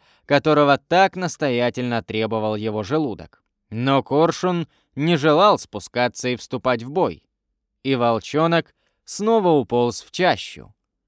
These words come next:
громким визгом выражая своё разочарование и голод. Наконец, голод кончился. Волчица принесла домой мясо, странное мясо, какого она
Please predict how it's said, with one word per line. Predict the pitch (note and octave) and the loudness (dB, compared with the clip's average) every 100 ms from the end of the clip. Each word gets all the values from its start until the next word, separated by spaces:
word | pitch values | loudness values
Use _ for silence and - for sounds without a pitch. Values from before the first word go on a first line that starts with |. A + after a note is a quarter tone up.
| _ _ _ | _ _ _
громким | G2 A#2+ D3+ D3+ C3+ C3 B2 G#2+ | -8 0 2 0 -2 -4 -4 -6
визгом | C3+ F#3+ - F2+ D#2+ - _ _ | -4 -4 -4 -8 -10 -18 _ _
выражая | G#3 A3 E3+ A#2 C3+ A#2+ | 0 4 4 2 2 0
своё | G#2 A2 A2 A2 B2+ A#2+ _ - | -2 -4 -2 0 0 -2 _ -6
разочарование | G3+ F#3+ D3 - A2+ G#2 G2 A2 A2 G#2+ | -2 0 -2 -4 -2 0 0 -2 -4 -6
и | G#2+ D#3+ | -4 -4
голод. | D3 A#2 D#2+ - _ _ _ _ _ _ | -2 -4 -4 -14 _ _ _ _ _ _
Наконец, | A#2+ C#3+ C#3 A#2 G#2+ A#2+ D3+ - - _ _ _ _ - | -2 0 0 -2 -2 -2 -2 -4 -12 _ _ _ _ -20
голод | F#2 A2+ D3 D3+ D3 - _ _ _ _ | -10 -2 0 2 2 -2 _ _ _ _
кончился. | F3+ F#3 B2+ - D#2 - - - _ _ _ _ _ _ _ | -2 -2 -2 -10 -16 -16 -18 -20 _ _ _ _ _ _ _
Волчица | G2 A2+ B2+ A#2+ - D#3 D#3 D#3 | -6 2 2 2 -2 -2 -2 -4
принесла | - C#3 C3+ - C3 | -2 -4 -4 -2 0
домой | B2+ B2 A#2 | 0 -2 -2
мясо, | A2+ C#3 D#3 - D#2 - _ _ _ _ _ | -2 -2 -2 -4 -14 -20 _ _ _ _ _
странное | - - F3 G#3+ C3+ G2 G2 | -16 -4 0 0 0 -6 -8
мясо, | G2+ E3+ F#3+ - E2 - _ _ - | -4 -2 -2 -4 -14 -18 _ _ -2
какого | D3+ D#3+ D3 C3 A#2 | 0 2 2 2 0
она | G2+ A#2+ D#3+ | -2 -4 -4